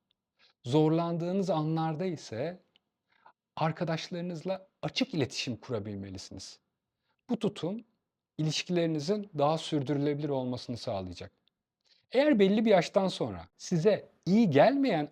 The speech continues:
arkadaşlıklar kurduğunuzu fark ederseniz bunları da değiştirebilme cesareti gösterebilmelisiniz. Dördüncü iyi yaşama formülümüz ise tabii ki de sağlığınız. Sağlıklı yaşam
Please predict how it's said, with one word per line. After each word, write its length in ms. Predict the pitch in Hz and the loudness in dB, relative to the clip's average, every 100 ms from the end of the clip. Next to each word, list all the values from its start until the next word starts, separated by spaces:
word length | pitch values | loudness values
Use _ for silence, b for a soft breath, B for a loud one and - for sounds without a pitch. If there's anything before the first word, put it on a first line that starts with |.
| - | -4
arkadaşlıklar 920 | 139 151 165 170 160 - 208 226 - | -4 -4 -2 -4 -4 -6 2 2 2
kurduğunuzu 460 | 190 156 180 165 | 0 0 0 -2
fark 300 | 156 170 170 | 2 2 4
ederseniz 680 | 185 240 254 - 202 - - _ _ _ _ - | 0 -4 -8 -8 -10 -12 -20 _ _ _ _ -6
bunları 340 | 220 262 262 | -2 0 0
da 160 | 233 160 | -2 0
değiştirebilme 800 | 185 175 - 220 185 185 185 165 | 0 -2 -6 -2 0 0 -2 -2
cesareti 500 | 143 - 139 131 135 | -4 -4 -6 -6 -8
gösterebilmelisiniz. 1080 | 113 - 117 98 95 90 87 - - - - - 139 | -10 -8 -8 -8 -8 -12 -14 -18 -18 -20 -14 2 8
Dördüncü 680 | 202 196 220 214 233 226 185 _ _ _ _ _ _ | 8 8 6 4 4 2 0 _ _ _ _ _ _
iyi 320 | 208 214 196 180 | 2 4 6 4
yaşama 400 | 170 175 160 151 | 2 0 -2 -2
formülümüz 640 | - 151 151 147 156 147 | 2 4 4 0 -2 -2
ise 420 | 135 - 151 170 - | -6 -2 -2 -2 -4
tabii 260 | 180 147 120 | -4 -4 -10
ki 140 | - | -8
de 100 | 147 | -8
sağlığınız. 800 | - 120 110 104 98 90 - - _ _ _ b b | -6 -6 -4 -6 -10 -14 -18 -20 _ _ _ b b
Sağlıklı 600 | - - 185 202 202 226 | -12 -4 -2 -2 -4 -8
yaşam 500 | 220 - 110 131 180 | -8 -6 -8 -8 -10